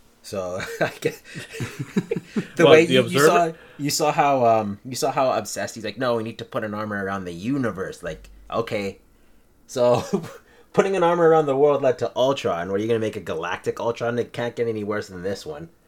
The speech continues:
Speaker 1: So I don't know.
Speaker 2: <laughs> I don't know.
Speaker 1: That
Speaker 2: I,
Speaker 1: I
Speaker 2: I don't know why I said, I don't know why I said Observer. I mean the Beyonder. <laughs> Uh,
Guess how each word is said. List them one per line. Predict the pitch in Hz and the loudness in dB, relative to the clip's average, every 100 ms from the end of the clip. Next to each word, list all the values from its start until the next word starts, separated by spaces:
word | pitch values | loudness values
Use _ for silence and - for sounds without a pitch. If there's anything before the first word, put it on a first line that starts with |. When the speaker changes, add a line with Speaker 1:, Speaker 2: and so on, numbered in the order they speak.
| _ _ _ | _ _ _
Speaker 1:
So | 113 | -2
I | 117 | 0
don't | 98 | 0
know. | 87 78 | -4 -6
Speaker 2:
<laughs> | |
I | 123 | -2
don't | 160 | 2
know. | |
Speaker 1:
That | 139 113 | 2 2
Speaker 2:
I, | 113 | 0
Speaker 1:
I | 139 | 2
Speaker 2:
I | |
don't | 165 | 6
know | 196 | 8
why | 170 | 6
I | |
said, | 156 165 | 6 2
I | - 135 | 2 0
don't | 160 | 2
know | 185 | 6
why | 160 | 6
I | |
said | 135 151 | 6 2
Observer. | 120 107 120 110 101 | 2 0 -2 -2 -6
I | |
mean | 113 120 | -6 -8
the | |
Beyonder. | 107 107 107 101 87 _ _ _ _ - - | -8 -8 -8 -10 -16 _ _ _ _ -20 -14
<laughs> | - - _ _ - - - _ _ _ _ 143 - - - - _ _ _ 135 - | -14 -14 _ _ -20 -20 -20 _ _ _ _ -10 -10 -16 -20 -20 _ _ _ -20 -10
Uh, | 127 120 120 | -4 -2 -4